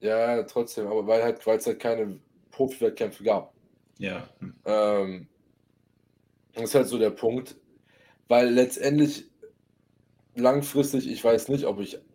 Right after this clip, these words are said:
Speaker 1: alle zwei Jahre competen will oder überhaupt, das sehe ich für mich nicht als Ziel dahingehend. Weil ich sehe, ein Jahr ist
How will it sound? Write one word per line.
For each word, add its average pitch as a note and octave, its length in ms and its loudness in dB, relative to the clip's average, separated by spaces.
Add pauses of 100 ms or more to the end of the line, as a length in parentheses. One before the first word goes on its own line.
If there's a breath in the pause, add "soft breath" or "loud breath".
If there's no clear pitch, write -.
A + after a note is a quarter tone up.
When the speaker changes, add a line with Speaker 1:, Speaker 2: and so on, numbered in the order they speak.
(120)
Speaker 1:
alle G#2 240 -2
zwei - 220 -4
Jahre G2 240 -2
competen G#2 500 -10
will F2+ 180 -6 (360)
oder F#2+ 200 -2
überhaupt, F2+ 580 -2 (680)
das - 400 -4 (100)
sehe A2 300 2
ich A#2 120 -4
für A#2+ 100 -8
mich A2+ 240 -6
nicht A#2 340 -8
als G2 340 -6
Ziel A3 520 -2 (720)
dahingehend. F#2 720 -2 (1600 soft breath)
Weil A2+ 200 6
ich - 160 -4
sehe, A#2+ 400 2
ein C#3 320 6
Jahr C3 520 8
ist - 340 -10